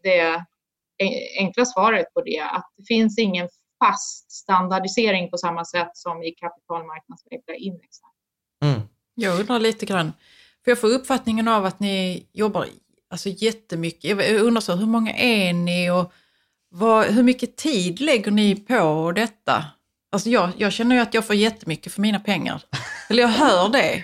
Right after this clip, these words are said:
Speaker 3: men jag undrar också så, hur, eh, hur jobbar ni? I, bara så vanlig, alltså en vanlig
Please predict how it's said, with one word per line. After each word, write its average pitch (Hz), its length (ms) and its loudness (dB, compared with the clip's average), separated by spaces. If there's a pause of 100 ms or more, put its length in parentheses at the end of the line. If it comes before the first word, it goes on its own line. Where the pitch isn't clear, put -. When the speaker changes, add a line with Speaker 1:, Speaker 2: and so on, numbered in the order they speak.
Speaker 3:
men 208 180 2
jag 202 140 4
undrar 226 400 4
också 214 200 -4
så, 185 140 -2
hur, 190 420 2
eh, 185 260 0 (400)
hur 247 80 2
jobbar 226 400 4
ni? - 260 -6 (520)
I, 208 160 2
bara 233 280 4
så 208 160 -2
vanlig, 196 540 2
alltså 202 200 0
en 208 80 4
vanlig 208 320 4